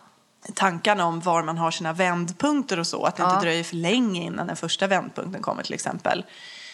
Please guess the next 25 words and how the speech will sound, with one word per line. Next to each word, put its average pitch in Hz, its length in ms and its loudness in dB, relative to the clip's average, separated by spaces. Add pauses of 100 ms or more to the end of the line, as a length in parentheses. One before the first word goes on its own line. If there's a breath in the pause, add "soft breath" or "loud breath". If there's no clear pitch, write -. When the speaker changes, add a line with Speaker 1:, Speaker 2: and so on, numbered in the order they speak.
(120)
Speaker 1:
På 262 60 2
något 269 200 2
vis 202 140 0
är 170 100 4
det 165 80 -2
som 170 140 -4
att 165 100 -4
den, 185 280 -2
den 190 180 0
första 214 380 0
vändpunkten, 220 880 0
där 175 100 4
någonting 185 500 -2 (280 loud breath)
kritiskt 247 560 0
händer, 233 560 2
Speaker 2:
Mm. 208 200 2
Speaker 1:
någonting 220 560 2
som, 175 240 -2 (140)
som 175 200 -2
på 175 220 0
något 226 480 0
vis - 320 -6 (260 loud breath)
ändrar 170 400 0
förutsättningarna. 190 1080 0
Speaker 2:
Mm. 220 280 0